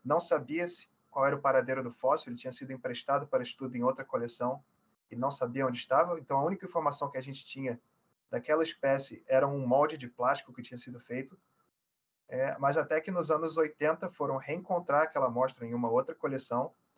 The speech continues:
e trazer-, e trouxeram de volta ao Museu de Manchester,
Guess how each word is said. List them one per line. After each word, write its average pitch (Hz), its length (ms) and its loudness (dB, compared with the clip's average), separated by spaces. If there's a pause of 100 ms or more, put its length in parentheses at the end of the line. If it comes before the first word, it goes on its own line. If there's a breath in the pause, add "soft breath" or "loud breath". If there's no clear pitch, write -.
(140)
e 131 100 -10
trazer-, 143 600 0
e 127 100 -4
trouxeram 135 540 2
de - 140 -6
volta 135 440 4 (120)
ao 127 280 0
Museu 123 300 -6
de 123 100 -8
Manchester, 123 560 -4